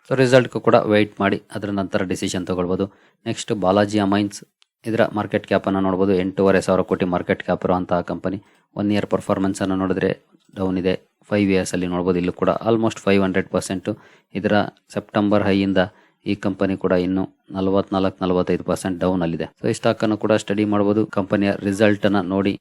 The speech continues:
ಅಲ್ಲೇನಾದ್ರೂ ರಿಕವರಿ ಮೋಡ್‌ಗೆ ಬಂದಿದ್ರೆ, ಹಾಗೆ ಕಂಪನಿ ಮ್ಯಾನೇಜ್ಮೆಂಟ್ ಏನ್ ಹೇಳುತ್ತೆ, ನೆಕ್ಸ್ಟ್ ಫ್ಯೂಚರ್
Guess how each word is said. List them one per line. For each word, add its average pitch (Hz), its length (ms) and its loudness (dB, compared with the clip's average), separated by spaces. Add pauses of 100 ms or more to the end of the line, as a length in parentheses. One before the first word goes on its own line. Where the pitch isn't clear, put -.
(120)
ಅಲ್ಲೇನಾದ್ರೂ 107 480 4
ರಿಕವರಿ 101 420 6
ಮೋಡ್‌ಗೆ 98 320 2
ಬಂದಿದ್ರೆ, 95 540 2
ಹಾಗೆ 98 280 -2
ಕಂಪನಿ 101 360 -2
ಮ್ಯಾನೇಜ್ಮೆಂಟ್ 113 640 2
ಏನ್ 104 140 4
ಹೇಳುತ್ತೆ, 92 320 2
ನೆಕ್ಸ್ಟ್ 98 380 -2 (240)
ಫ್ಯೂಚರ್ 110 400 4